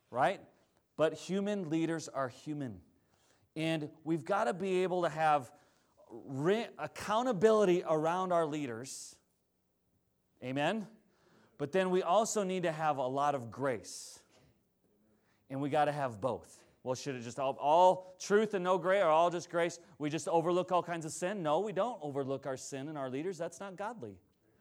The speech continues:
But we also don't pull back our hearts when we see weaknesses, because we gotta understand that God is our primary leader. Amen? And I just wanna share with you, uh,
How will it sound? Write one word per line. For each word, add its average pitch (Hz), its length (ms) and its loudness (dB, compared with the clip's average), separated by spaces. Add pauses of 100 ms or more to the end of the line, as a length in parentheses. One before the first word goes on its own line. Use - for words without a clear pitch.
(320)
But 190 120 2
we 196 140 4
also 240 400 6
don't 196 320 4
pull 202 220 2
back 175 240 2
our 160 140 2
hearts 247 540 4 (220)
when 180 200 -2
we 185 100 2
see 220 320 -2
weaknesses, 165 960 -4 (720)
because 165 340 -2
we 175 80 -2
gotta 175 220 2
understand 160 500 -4
that 135 180 -6
God 165 640 8
is 151 320 0
our 139 200 0
primary 139 640 -2 (240)
leader. 113 420 -6 (100)
Amen? 180 380 0 (960)
And 147 100 -4
I 190 40 0
just 202 140 -2
wanna 208 140 2
share 202 200 0
with 180 120 0
you, 175 200 0 (420)
uh, 147 320 6